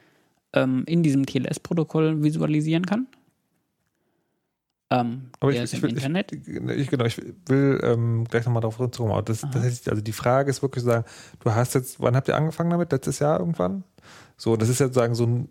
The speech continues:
Speaker 2: man will ja wahrscheinlich nicht den Rest seines Lebens an so einem Projekt sitzen. Und das sagen, ist die Frage, wann ist denn für dich etwas erreicht, wo du sagst, okay, das ist eine Stufe, wo,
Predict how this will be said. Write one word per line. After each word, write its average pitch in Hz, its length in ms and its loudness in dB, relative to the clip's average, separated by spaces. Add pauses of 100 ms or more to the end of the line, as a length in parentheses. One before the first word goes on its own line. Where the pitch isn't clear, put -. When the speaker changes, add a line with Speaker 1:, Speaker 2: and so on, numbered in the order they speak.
Speaker 2:
man 117 240 0
will 139 120 4
ja 139 140 4
wahrscheinlich 127 360 0
nicht 135 200 0
den 113 60 -4
Rest 120 180 0
seines 117 280 0
Lebens 117 260 0
an 107 80 0
so 110 80 -2
einem 107 140 -2
Projekt 107 580 -6
sitzen. - 420 -6 (480)
Und 107 120 -2
das 113 120 2
sagen, 127 240 2
ist - 220 -2
die 120 60 -2
Frage, 127 500 2
wann 120 180 4
ist 123 160 -4
denn 117 80 -2
für - 160 -8
dich 139 420 -4
etwas 120 300 -4
erreicht, 117 380 2
wo - 60 -20
du 123 60 -12
sagst, 117 260 -2
okay, 123 460 0 (380)
das 135 160 2
ist 160 160 -4
eine 123 200 2
Stufe, 147 640 -2
wo, 120 480 0